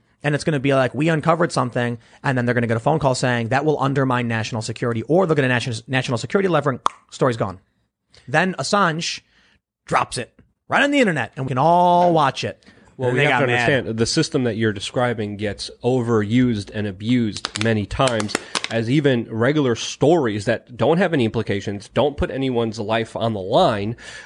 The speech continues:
Speaker 2: uh, are actually censored because they make the United States look bad. That has happened a lot, and we have found out because of Chelsea Manning's,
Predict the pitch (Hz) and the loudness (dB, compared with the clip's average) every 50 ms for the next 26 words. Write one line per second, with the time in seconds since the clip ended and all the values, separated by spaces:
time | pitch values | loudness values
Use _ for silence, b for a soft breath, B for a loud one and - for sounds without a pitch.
0 | B B - 113 113 110 107 107 104 101 95 92 85 - - 131 117 117 - 135 | B B -2 0 2 2 2 2 0 0 -2 -2 -4 -4 0 0 2 2 2 2
1 | 131 - - - 139 120 110 - - 160 180 190 - 151 139 117 131 - - 120 | 0 0 -2 -4 -4 -4 -2 -2 0 2 2 2 2 0 -2 -2 -2 -4 -4 -2
2 | - 120 117 117 113 - - 120 113 110 113 107 107 107 101 - - - 110 98 | 0 0 2 2 0 0 -2 -4 -2 0 0 0 0 0 -2 -4 -4 -2 -2 -2
3 | - - - - - 104 110 - - - 90 85 85 98 98 98 110 98 - - | -2 -6 -12 -8 -2 -2 -2 -2 -2 -4 -6 -4 -4 -4 -2 -2 -2 -4 -2 -2
4 | 117 107 - 156 160 202 202 196 113 131 131 131 127 123 120 131 123 135 123 - | -2 -2 0 0 0 0 2 2 2 0 0 0 -2 -4 -2 -2 -2 -2 -2 -2
5 | - 143 135 135 139 139 139 131 127 - 127 123 117 131 117 123 113 - - - | 0 0 0 2 2 2 2 2 0 0 -4 -6 -6 -6 -6 -6 -8 -8 -4 -2
6 | 123 123 - - 127 117 110 110 117 135 143 139 127 113 113 - - | -2 -2 -2 -2 -2 0 0 2 4 4 4 4 4 2 0 -2 -6